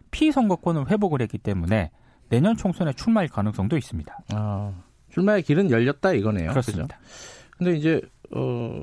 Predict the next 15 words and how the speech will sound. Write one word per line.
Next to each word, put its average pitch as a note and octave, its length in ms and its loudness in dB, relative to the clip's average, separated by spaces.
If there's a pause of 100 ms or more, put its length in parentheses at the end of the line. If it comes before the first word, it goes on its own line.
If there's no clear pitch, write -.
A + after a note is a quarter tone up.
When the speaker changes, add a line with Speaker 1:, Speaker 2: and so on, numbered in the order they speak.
(140)
Speaker 2:
한명숙 A#3+ 460 0
전 D3+ 180 0
총리라든가 C3 1040 0
이석기 B2+ 400 -2
전 A2 220 0
의원 G#2 260 0
같은 G#2+ 260 -6
경우에는 G#2 320 -4
빠졌고요. E3 540 -4 (280)
Speaker 1:
그렇습니다. - 500 -4 (120)
Speaker 2:
예. A2+ 80 -12 (1040)
자, C3 140 -14 (160)
다음 F3+ 160 2
소식 F#3+ 180 0
전해주시죠. A2+ 500 -4